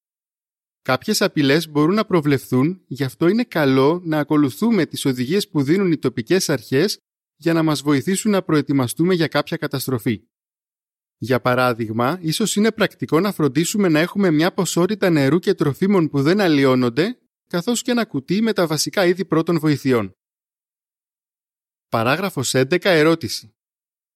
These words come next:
Όταν απειλούμαστε από μια μεταδοτική ασθένεια, τι πρέπει να είμαστε πρόθυμοι να κάνουμε;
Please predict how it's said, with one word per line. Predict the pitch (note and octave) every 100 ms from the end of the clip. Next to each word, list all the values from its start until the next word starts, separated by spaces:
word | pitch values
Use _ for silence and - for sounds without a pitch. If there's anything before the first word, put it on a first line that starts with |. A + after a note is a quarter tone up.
| _ _ _
Όταν | - B2+ G3 A3+
απειλούμαστε | - D3 D3+ G3+ G3 F3+
από | -
μια | C3+ C3+ D#3+
μεταδοτική | G3+ G3+ D#3+ C#3+ A#2 A2+ F#3
ασθένεια, | D3+ - F3+ D#3+ A#2+ A2+
τι | -
πρέπει | B3 A#3+ -
να | D#3
είμαστε | D3 C#3+ C3 C#3
πρόθυμοι | - C#3+ C3 C3+ C3
να | B2+
κάνουμε; | C#3 B2+ B2+ F#3+